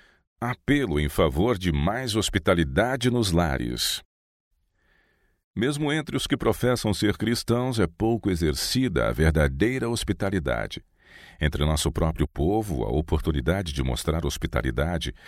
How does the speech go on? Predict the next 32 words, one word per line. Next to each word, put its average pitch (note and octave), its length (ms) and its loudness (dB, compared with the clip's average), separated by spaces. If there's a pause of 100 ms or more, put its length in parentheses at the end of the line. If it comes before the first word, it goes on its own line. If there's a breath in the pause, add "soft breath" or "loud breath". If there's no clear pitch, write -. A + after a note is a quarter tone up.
(140 loud breath)
não F2 160 2
é A2 60 -4
considerada G2+ 720 -2
como G2+ 200 0
deveria G2 400 2
ser, G#1+ 400 -4 (220)
isto - 340 -2
é, G1+ 140 -2 (340 soft breath)
um C2 140 -2
privilégio F2+ 880 0
e G#2 80 -6
bênção. C2 560 -4 (640 loud breath)
Há B2 80 -2
muito, A#2+ 540 -2
mas G#2 280 -2
muito B2 320 0 (100)
pouca B2 360 2
sociabilidade, D2+ 1160 -2 (340 loud breath)
muito D2+ 240 0
pouca F2+ 340 0
disposição C#2+ 680 -2
para B1 220 0
dar D2+ 200 -2
lugar C#2+ 440 -2
a B1+ 80 0
dois D#2 440 0
ou B1 140 0
três E2 460 2
mais E2 480 0
à A#1+ 120 0
mesa D#2 360 0
familiar, C2+ 640 -2